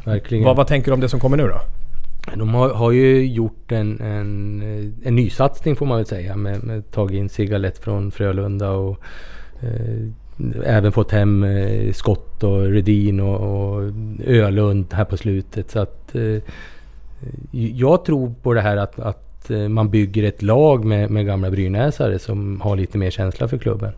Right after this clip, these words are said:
Speaker 2: Ja, för det var ju en magisk finalserie vi hade då, eh, våren sjutton då, alltså för två och ett halvt år sedan snart
Speaker 1: Mm,
Speaker 2: när vi spelade in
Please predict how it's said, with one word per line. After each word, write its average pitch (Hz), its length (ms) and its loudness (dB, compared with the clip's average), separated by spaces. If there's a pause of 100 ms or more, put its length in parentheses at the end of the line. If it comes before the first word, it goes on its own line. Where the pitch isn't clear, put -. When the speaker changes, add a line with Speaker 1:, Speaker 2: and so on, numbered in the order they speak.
(140)
Speaker 2:
Ja, 117 220 0
för 135 160 2
det 127 100 2
var 131 120 4
ju - 20 4
en 131 120 4
magisk 120 420 0
finalserie 123 460 2
vi 139 80 0
hade 110 240 2
då, 104 300 0 (100)
eh, 104 80 -2
våren 107 400 0
sjutton - 540 -2
då, 101 60 -8
alltså 98 240 -6
för 101 420 -4 (260)
två - 140 -2
och 120 80 2
ett - 60 -6
halvt 127 220 0
år 160 140 2
sedan 101 200 -8
snart 117 160 -2
Speaker 1:
Mm, 107 120 2
Speaker 2:
när 101 60 0
vi 104 80 0
spelade 101 280 -2
in 101 40 0